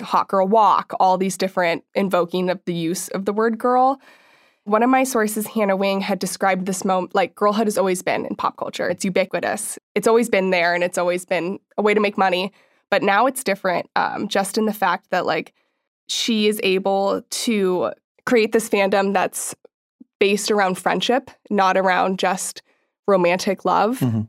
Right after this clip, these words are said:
Speaker 1: I think that girlhood has always been present, but the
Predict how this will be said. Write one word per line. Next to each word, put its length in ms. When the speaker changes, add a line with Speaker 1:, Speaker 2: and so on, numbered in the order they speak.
Speaker 1:
I 80
think 160
that 140
girlhood 520
has 200
always 320
been 420
present, 560
but 380
the 200